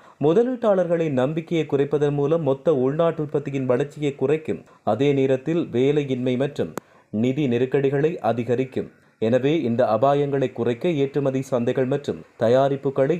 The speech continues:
இலங்கை பல்வகைப்படுத்த வேண்டும். ஐரோப்பிய ஒன்றியத்தின் முக்கிய சந்தைகள் மற்றும் ஆசிய பிராந்திய கூட்டாளர்களாக விரிவடைவது, மின்னணுவியல் போன்ற உயர் மதிப்புள்ள துறைகளை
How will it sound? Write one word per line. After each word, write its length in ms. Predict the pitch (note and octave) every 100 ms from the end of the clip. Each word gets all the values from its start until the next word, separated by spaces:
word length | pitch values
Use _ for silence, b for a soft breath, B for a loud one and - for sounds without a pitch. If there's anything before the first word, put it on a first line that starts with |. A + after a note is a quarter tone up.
| D3
இலங்கை 300 | C#3 C#3+ E3 D3
பல்வகைப்படுத்த 720 | C#3+ E3 D#3+ D#3 C3+ A#2 A#2
வேண்டும். 320 | B2+ B2 F#2+ - b b
ஐரோப்பிய 480 | G2+ C3 D3+ D#3 D#3+ C3
ஒன்றியத்தின் 500 | B2 C#3 C#3 D#3+ D#3+
முக்கிய 260 | C3 - D3+
சந்தைகள் 460 | C#3+ B2+ C3 C#3+ C#3
மற்றும் 280 | C3 B2 D#3 F#3
ஆசிய 440 | A2+ A#2+ C#3+ D#3 D3 C#3
பிராந்திய 400 | B2+ C3+ C#3 C#3 C3+
கூட்டாளர்களாக 720 | C3 C3+ C3 C3 C3+ C3 B2+ A#2
விரிவடைவது, 560 | C#3+ D3 C3+ G2 A#2 C#3 C#3 B - D3
மின்னணுவியல் 640 | F3+ B3+ C4 G#3 F3+ F3 D#3+
போன்ற 320 | D#3 D#3 F3
உயர் 260 | C#3 F3+ F#3+
மதிப்புள்ள 460 | D3+ D#3+ D#3+ D#3
துறைகளை 420 | D3 C#3+ C#3 C#3+